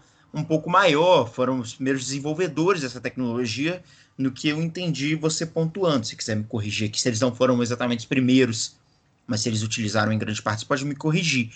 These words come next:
Ao que você acha que se deve o fato de o Brasil ser um utilizador menor dessa tecnologia e o que, que poderia ser mudado para o Brasil se tornar mais adepto a ela?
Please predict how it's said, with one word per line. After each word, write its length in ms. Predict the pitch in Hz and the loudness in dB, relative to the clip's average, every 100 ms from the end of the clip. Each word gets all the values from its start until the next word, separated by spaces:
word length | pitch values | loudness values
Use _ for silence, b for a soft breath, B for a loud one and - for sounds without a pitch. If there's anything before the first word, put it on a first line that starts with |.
| B | B
Ao 200 | - - | 0 0
que 100 | 466 | 2
você 240 | 494 - | 2 4
acha 200 | 180 - | 2 0
que 100 | - | -2
se 140 | - 139 | -2 -2
deve 420 | 113 143 226 165 | 0 2 2 0
o 60 | 156 | -4
fato 360 | 165 165 170 | 2 2 0
de 100 | 160 | -6
o 40 | 160 | -2
Brasil 680 | 175 160 127 113 214 226 156 - | -2 -2 -2 -2 -4 -6 -8 -4
ser 220 | - 175 | -2 0
um 100 | 175 | -4
utilizador 1080 | 170 180 170 170 156 160 151 147 175 170 - | -6 -6 0 0 0 -4 -4 0 0 -2 -8
menor 520 | 185 175 139 156 156 | 0 0 4 4 4
dessa 240 | 123 117 123 | 2 -2 -4
tecnologia 840 | - 123 120 107 104 131 208 247 B B B | -6 -2 -2 0 -2 0 0 -2 B B B
e 80 | 175 | -2
o 60 | - - | -2 -4
que, 100 | 254 | -4
que 280 | - 226 - - | -2 -6 -8 -8
poderia 400 | - 208 190 185 | -2 2 2 2
ser 160 | 220 220 | 0 0
mudado 540 | 208 180 131 156 - | -2 0 4 4 4
para 120 | - 185 | -4 -2
o 40 | |
Brasil 320 | 180 156 156 | 2 2 0
se 80 | - | -4
tornar 260 | 185 170 165 | -2 0 2
mais 260 | 165 180 | 2 2
adepto 520 | 185 123 123 117 - | 0 0 -4 -4 -6
a 100 | 113 | -6
ela? 240 | 95 92 | -4 -12